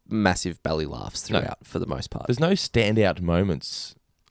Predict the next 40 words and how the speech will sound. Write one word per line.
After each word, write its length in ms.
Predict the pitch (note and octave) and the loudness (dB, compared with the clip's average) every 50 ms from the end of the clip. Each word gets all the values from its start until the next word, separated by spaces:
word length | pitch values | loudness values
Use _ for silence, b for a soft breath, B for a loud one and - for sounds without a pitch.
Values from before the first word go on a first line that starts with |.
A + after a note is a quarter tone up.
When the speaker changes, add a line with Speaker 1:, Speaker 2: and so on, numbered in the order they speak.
| _ | _
Speaker 2:
like, 220 | - - - - - | -10 -10 -10 -12 -2
classic 280 | - - A#2+ - G2 F#2 | 2 2 2 4 4 4
moments 180 | G#2 G2 F2+ | 4 4 4
of 80 | - E2 | 0 -4
Simpsons 360 | - - F2+ - - D2 - | -6 -6 -6 -4 -6 -4 0
history 300 | - A2 A2 - - G#2+ | 0 0 2 2 2 0
kind 200 | - - D2 C2+ | 0 0 -2 -4
of 80 | C2+ - | -4 -4
thing, 220 | - - - - - | -6 -8 -10 -8 -2
like 140 | - E2+ - | 0 2 4
Mon-, 220 | F2 F#2+ G#2 G2+ - - | 6 6 6 6 6 4
Marge 160 | - F#2+ F#2+ F2+ | 4 4 6 6
Speaker 1:
No. 60 | C#3 | 6
Speaker 2:
versus 140 | - F2+ F2 | 4 4 2
the 60 | F#2 | 2
monorail, 380 | F2 E2+ F2 F2 E2+ E2 D#2+ D#2+ | 4 4 4 6 6 4 4 4
that 140 | D#2+ D#2+ - | 2 0 0
kind 160 | - F2+ E2+ | -2 -2 -2
of 80 | E2 D2 | -2 0
deal. 320 | D#2 C#2+ - - E2 F#2+ - | 0 -2 -2 -4 -6 0 4
Speaker 1:
Yeah, 180 | F#3+ C#3+ F2+ | 6 8 8
yeah. 220 | D#2+ E2+ C#2+ G#1 G1+ - | 8 6 4 0 0 4
Out-, 260 | - B2 - - - | 6 6 6 6 6
outside, 460 | A2 A#2 B2+ B2 - - A2+ G2+ F#2 - - | 8 10 10 8 8 8 6 6 6 6 2
as 140 | G2+ G2 | 2 2
you 60 | G#2+ G2 | 2 2
said, 180 | - F2 E2 | 2 4 4
of, 180 | E2+ D2+ - - _ _ - | 2 0 -4 -12 _ _ 2
uh, 20 | |
as 280 | E2+ D2+ G#1 A1+ D#2 - | 2 2 2 0 0 -2
we've 100 | - D2+ - | -4 0 0
already 160 | D#2+ D#2 F2 | 2 2 2
mentioned, 260 | F#2+ F#2 F2+ F#2+ G2+ A2 | 2 2 4 6 6 6
Speaker 2:
The 40 | D3+ | 8
Speaker 1:
the 40 | E3+ | 6
Speaker 2:
ending. 140 | D#3+ - D#2 D2+ | 6 4 2 0
Speaker 1:
ending, 60 | D2 | 0
and 60 | - | 0
that's 140 | D#2 - - | -2 2 6
why 140 | - G2+ F2+ | 8 8 8